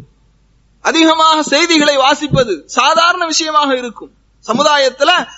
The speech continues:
அன்றாடம் நடைபெறக்கூடிய சாதாரண ஒரு செயலாக இருக்கும். அதை பூதாகரமாக ஆக்கி மிகப்பெரிய செய்தியாக என்ன செய்வது? எழுதுவது.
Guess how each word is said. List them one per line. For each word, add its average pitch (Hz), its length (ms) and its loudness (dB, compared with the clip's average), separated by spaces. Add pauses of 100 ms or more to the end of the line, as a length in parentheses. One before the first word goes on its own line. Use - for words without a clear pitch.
(140)
அன்றாடம் 330 600 0
நடைபெறக்கூடிய 302 600 -2
சாதாரண 370 580 2
ஒரு 311 280 -2
செயலாக 311 480 2
இருக்கும். 240 340 -10
அதை 262 300 -2
பூதாகரமாக 294 800 0
ஆக்கி 285 540 -2 (1120)
மிகப்பெரிய 330 580 0
செய்தியாக 302 580 2
என்ன 269 140 -6
செய்வது? 247 440 -2
எழுதுவது. 233 520 -2